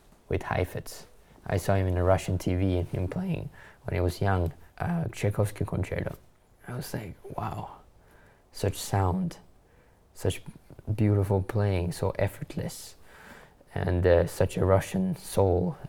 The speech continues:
in his playing, in, especially in this Tchaikovsky violin concerto, which I heard." So it was, like, for me, the best recording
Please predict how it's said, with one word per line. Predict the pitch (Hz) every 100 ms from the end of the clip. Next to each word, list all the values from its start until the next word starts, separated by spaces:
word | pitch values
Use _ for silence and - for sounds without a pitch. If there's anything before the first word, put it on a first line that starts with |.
| -
in | -
his | 175 - -
playing, | - - 92 90 90
in, | 87 - - - _ -
especially | - - 139 156
in | 170
this | -
Tchaikovsky | - 185 107 104 -
violin | 98 95 101
concerto, | - 101 95 92
which | 95
I | 95
heard." | 123 95 - - - - -
So | -
it |
was, | 95 90
like, | 98 90 -
for | 101
me, | 95 90
the | 92
best | 92 98 - -
recording | 95 - 104 95 87 87